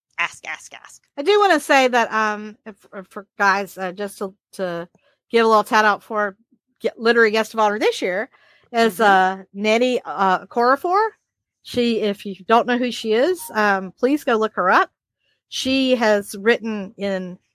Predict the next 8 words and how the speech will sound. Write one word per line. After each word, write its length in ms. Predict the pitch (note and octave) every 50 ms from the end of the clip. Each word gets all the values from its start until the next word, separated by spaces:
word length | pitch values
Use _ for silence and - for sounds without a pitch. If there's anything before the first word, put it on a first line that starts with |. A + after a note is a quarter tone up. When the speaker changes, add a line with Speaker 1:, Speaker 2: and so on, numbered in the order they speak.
| _ _ _ _ _ _ _ _
Speaker 2:
she's 280 | - - C#4+ C#4+ C4
won 200 | C4+ C4+ C4 A#3+
so 220 | A#3 - - C4+ C#4
many 220 | D4 C#4+ C#4+ C#4
awards 560 | C4 A#3 A3+ A3+ A#3 B3 C4+ D4 D4+ C#4 -
in 200 | - A3+ A3+ A3
both 380 | F#3+ G#3+ A3 A3 A3 A3 - _ _ _ _ _ _ _ _ _ _
literary 640 | G#3+ A3+ B3 C#4 C#4+ C#4+ C#4+ C#4+ C#4+ C#4+ C#4 C4